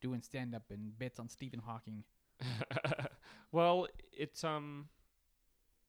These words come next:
Speaker 2: the Comedy Network, uh, premiered, I can't remember exactly what year, but that was a big thing because then they started, like,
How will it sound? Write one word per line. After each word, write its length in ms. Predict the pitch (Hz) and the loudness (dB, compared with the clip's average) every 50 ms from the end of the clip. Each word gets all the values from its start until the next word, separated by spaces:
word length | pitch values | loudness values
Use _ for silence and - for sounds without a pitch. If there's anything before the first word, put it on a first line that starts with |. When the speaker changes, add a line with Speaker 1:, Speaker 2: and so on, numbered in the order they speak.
| _ _ _ - | _ _ _ -10
Speaker 2:
the 80 | 139 | -8
Comedy 340 | 127 - 151 135 151 165 160 143 | -2 0 2 2 4 2 2 2
Network, 460 | 135 127 - - 127 120 107 - - | 0 0 0 0 -2 -2 -2 -2 -2
uh, 100 | 120 110 | -2 -2
premiered, 400 | 107 - 127 117 110 110 110 110 | -2 -2 -4 -4 -2 -2 0 -2
I 60 | 110 | -2
can't 180 | 110 - 139 123 | -4 -6 -8 -10
remember 180 | 120 117 110 104 | -8 -6 -6 -6
exactly 380 | 95 107 104 104 101 - 110 | -4 -2 -2 -2 -2 -4 -4
what 200 | 101 98 98 - - | -2 -2 -4 -4 -4
year, 380 | 98 101 104 101 92 92 95 101 | -4 -2 -2 0 0 -2 -4 -4
but 220 | 98 95 92 - - _ _ _ _ _ _ - | -4 -4 -6 -6 -10 _ _ _ _ _ _ -6
that 80 | 107 | -4
was 80 | 107 110 | -4 -2
a 40 | 107 | -2
big 200 | 110 101 90 - | -4 -4 -4 -4
thing 240 | - 113 110 107 | -6 -4 -4 -2
because 500 | 98 95 90 - - 95 90 92 92 90 92 | -4 -4 -6 -6 -4 -4 -4 -4 -4 -4 -4
then 200 | 101 98 95 92 | -4 -4 -4 -4
they 80 | 98 95 | -6 -6
started, 360 | - - - 95 95 90 87 | -6 -6 -4 -2 -4 -2 -4
like, 140 | 92 90 | -6 -8